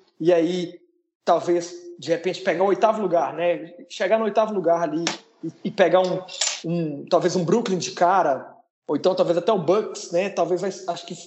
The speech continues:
fica complicado, sabe? A gente passar.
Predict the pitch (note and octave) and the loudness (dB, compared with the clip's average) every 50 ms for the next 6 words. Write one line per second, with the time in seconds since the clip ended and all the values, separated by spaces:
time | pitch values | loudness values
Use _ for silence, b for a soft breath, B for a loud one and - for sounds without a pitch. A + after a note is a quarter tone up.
0 | - _ _ _ - - - F3+ F3+ - G#3 F#3 G#3+ B3 B3 - F#3 D3+ C3+ C3 | -20 _ _ _ -18 -14 -12 -10 -4 -2 0 0 0 2 4 4 4 4 4 0
1 | - - F#3 F#3 F#3+ E3+ D3 C3 B2 C#3+ C#3 - - - F3+ F3 - - D#3+ B2+ | 2 2 2 2 2 0 -4 -8 -8 -14 -16 -4 0 0 0 0 0 -2 -2 -2
2 | A2+ A2+ | -2 -4